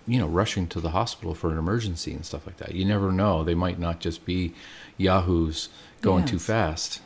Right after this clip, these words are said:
Speaker 2: Sometimes they are yahoos.
Speaker 1: Sometimes they are.
Speaker 2: <laughs> There's a lot of
Speaker 1: Sometimes they are.
Speaker 2: yahoos. But if you, if you picture in your mind that, you know, there may be something more dire going on, I think it helps you deal with the situation more. And,
Speaker 1: Yeah.
Speaker 2: you know, as I sat there in my car,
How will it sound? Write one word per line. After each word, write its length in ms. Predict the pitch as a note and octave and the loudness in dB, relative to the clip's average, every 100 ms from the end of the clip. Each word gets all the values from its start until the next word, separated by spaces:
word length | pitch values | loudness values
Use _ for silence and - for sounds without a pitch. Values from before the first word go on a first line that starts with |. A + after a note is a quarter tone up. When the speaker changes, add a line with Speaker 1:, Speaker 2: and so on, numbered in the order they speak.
| - - | -20 2
Speaker 2:
Sometimes 460 | A#3 B3+ C#4+ B3 | 10 12 12 12
they 160 | G#3+ F#3+ | 10 8
are 160 | F3+ F#3+ | 10 8
yahoos. 500 | D3+ C#3+ C3+ C#3 D#3+ | 6 6 4 2 4
Speaker 1:
Sometimes 380 | B2 D#3 D#3 | 6 6 6
they 140 | E3+ E3+ | 8 10
are. 200 | C#3 C3+ - - | 10 8 -2 -16
Speaker 2:
<laughs> 180 | - - | -6 2
There's 160 | A3+ | 6
a 40 | A3 | 10
lot 220 | G#3 A3+ | 10 10
of 40 | |
Speaker 1:
Sometimes 20 | |
they 60 | A3 | 10
are. 60 | F#3+ | 8
Speaker 2:
yahoos. 300 | F#3 G3 - - - - | 6 2 0 -8 -10 4
But 120 | A#3 G#3+ | 8 8
if 120 | G#3+ | 8
you, 140 | G#3+ G#3+ - | 4 2 2
if 160 | F#3+ F3 | 2 4
you 80 | F#3+ | 4
picture 320 | G3+ - F#3+ | 4 6 6
in 80 | F3+ | 6
your 120 | E3+ | 6
mind 360 | E3 E3 E3 | 6 6 4
that, 260 | D#3+ D3 - - - | 4 2 0 -10 -4
you 120 | E3+ | 0
know, 160 | D3+ D3+ | 2 2
there 200 | D#3 D3 | 2 2
may 140 | D#3 | 2
be 100 | D3+ | 2
something 360 | D3+ D3+ D#3+ D3+ | 2 2 2 2
more 240 | D3 D3 | 2 2
dire 380 | C#3+ C#3+ D3 D#3 | 4 4 6 4
going 280 | D3 C#3 C#3 | 2 2 2
on, 140 | C#3 | 2
I 80 | C#3 | 0
think 200 | F3 E3 | 0 0
it 80 | D#3 | 2
helps 360 | D#3 D3+ - | 0 0 -2
you 260 | D3 C#3 C#3 C3 | 0 0 0 4
deal 160 | G3 | 4
with 100 | F#3+ | 4
the 80 | C#3+ | 0
situation 720 | - C#3 D3+ C#3 D#3+ - D3+ | -4 -4 -2 0 0 0 0
more. 260 | C#3 C3+ C3+ - - - | 0 0 -2 -8 -12 4
And, 140 | G3 | 8
Speaker 1:
Yeah. 40 | G#3+ | 10
Speaker 2:
you 60 | |
know, 120 | A3 | 8
as 120 | G#3 G3+ | 8 6
I 60 | |
sat 280 | F#3+ F3 E3+ | 6 6 6
there 200 | F#3 F3 | 6 6
in 60 | E3 | 6
my 160 | D3+ | 4
car, 500 | - D#3+ C#3 D#3+ F#3 | 2 2 4 4 0